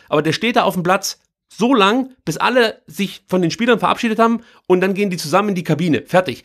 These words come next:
Und dann kannst du dich da von mir aus, w-, was weiß ich was nennen. Aber solange die Öffentlichkeit, sag mal, den Fokus auf dich gerichtet hat, dann verhältst du dich auf dem Platz wie ein, wie ein Profi und nicht wie ein, ja,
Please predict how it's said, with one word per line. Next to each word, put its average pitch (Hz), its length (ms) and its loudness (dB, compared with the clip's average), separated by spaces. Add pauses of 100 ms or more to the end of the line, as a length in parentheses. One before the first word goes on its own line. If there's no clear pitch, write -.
(120)
Und 151 100 0
dann 202 140 2
kannst 214 180 -2
du 220 60 -2
dich 196 100 -2
da 185 140 2
von 180 120 0
mir 196 140 2
aus, 190 160 0 (500)
w-, 151 140 -8 (180)
was 202 180 0
weiß 196 120 -2
ich 226 100 -10
was 180 180 0
nennen. 98 240 -2 (280)
Aber 156 320 2
solange 208 640 0 (580)
die 277 120 0
Öffentlichkeit, 196 760 0 (400)
sag 156 140 2
mal, 151 100 4
den 143 140 2
Fokus 214 260 0
auf - 140 -2
dich 131 160 -6
gerichtet 123 340 -4
hat, - 220 -10 (240)
dann 131 160 2
verhältst - 320 2
du 202 40 0
dich 170 200 0
auf 151 60 -4
dem 123 100 -8
Platz 139 280 -2
wie 131 140 -4
ein, 113 100 -6 (220)
wie 120 80 -8
ein 113 80 -6
Profi 151 500 0 (280)
und 143 100 6
nicht 165 200 2
wie 147 140 0
ein, 117 600 0
ja, 147 180 4